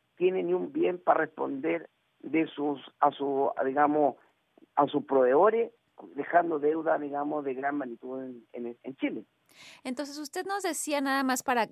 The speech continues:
Speaker 2: para comprender exactamente que hay como dos casos, dos causas penales paralelas, ¿cierto? La de los incumplimientos de los pagos a los subcontratistas y la otra por estafa.
Speaker 1: Así es, la querella criminal por estafa,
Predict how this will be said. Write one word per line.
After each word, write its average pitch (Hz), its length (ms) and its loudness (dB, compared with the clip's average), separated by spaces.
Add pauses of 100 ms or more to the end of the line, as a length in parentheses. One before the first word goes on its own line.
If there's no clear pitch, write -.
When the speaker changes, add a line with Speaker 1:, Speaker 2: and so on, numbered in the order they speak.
Speaker 2:
para 202 200 -2
comprender 208 540 -2
exactamente 226 680 -8
que 226 120 -4
hay 226 120 0
como 220 300 -2
dos 254 460 2
casos, 240 600 -2
dos 240 600 -2
causas 247 540 2
penales 220 520 -2
paralelas, 185 720 2
¿cierto? 226 600 -2 (320)
La 220 240 2
de 214 100 0
los 214 200 -2
incumplimientos 240 840 -4
de 233 100 0
los 208 200 -4
pagos 233 640 0
a 226 140 2
los 233 180 -2
subcontratistas 240 1200 -2 (300)
y 240 160 -4
la 233 160 4
otra 254 220 2
por 247 200 2
estafa. 254 600 0 (1500)
Speaker 1:
Así 135 420 4
es, 123 220 2
la 123 320 -2
querella 175 420 -4
criminal 175 400 -4
por - 160 -4
estafa, 196 640 2